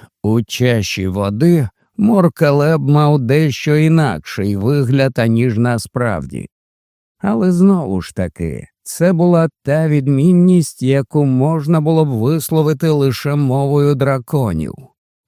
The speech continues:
Порив вітру струшував скорчені чорні гілки яблунь,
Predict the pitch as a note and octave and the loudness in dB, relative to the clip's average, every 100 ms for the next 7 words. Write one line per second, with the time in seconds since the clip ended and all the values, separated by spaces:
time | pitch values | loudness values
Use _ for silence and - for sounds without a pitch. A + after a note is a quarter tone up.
0 | _ - _ _ _ - D#3+ G#3 A3+ G3+ | _ -20 _ _ _ -2 2 4 4 4
1 | C#3+ G#3+ G#3 - F#3 G3+ F3 C3 - - | 4 4 2 2 4 4 2 -2 -8 -6
2 | C3 F#3+ F3+ - A2+ A#2 A#2+ A#2+ - - | -2 0 -2 -2 -4 -2 -2 -2 -6 -4
3 | C#3 D#3+ D3+ - D#3 D3+ D3 C3+ - B2 | 0 0 0 -4 -2 0 0 -2 -2 0
4 | C3 B2+ C#3+ A#2+ C3+ B2+ - A#2+ G#2 G#2+ | 0 0 0 2 0 0 -2 0 0 0
5 | D#3 E3 D#3+ F3 D#3 | 0 2 2 2 0